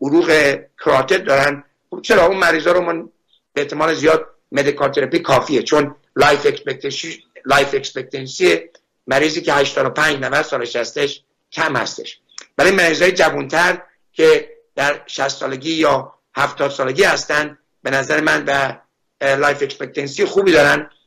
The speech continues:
با این مریضا ما باید مدیکال تراپی انجام بدیم، اه، صد درصد برای همه مریضا. ولی به علاوه اون با اونا صحبت کنیم در مورد استنتینگ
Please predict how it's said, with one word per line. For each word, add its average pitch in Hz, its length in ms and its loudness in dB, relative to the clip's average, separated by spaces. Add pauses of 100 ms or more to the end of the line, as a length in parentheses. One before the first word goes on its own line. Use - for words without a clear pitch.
(120)
با 147 120 2
این 170 120 2
مریضا 160 560 0 (140)
ما 160 100 0
باید 175 140 2
مدیکال 143 380 -6
تراپی 135 360 -6
انجام 139 380 -2
بدیم، 165 300 -2 (400)
اه، 131 220 2
صد 143 280 -2
درصد 165 380 0
برای 143 160 -2
همه 143 300 -2
مریضا. 165 540 0 (240)
ولی 170 140 0
به 165 140 0
علاوه 196 360 4
اون 160 360 -4 (220)
با 143 80 -4
اونا 151 180 -2
صحبت 160 440 0
کنیم 170 200 -2
در 143 140 0
مورد 143 280 -2
استنتینگ 165 880 0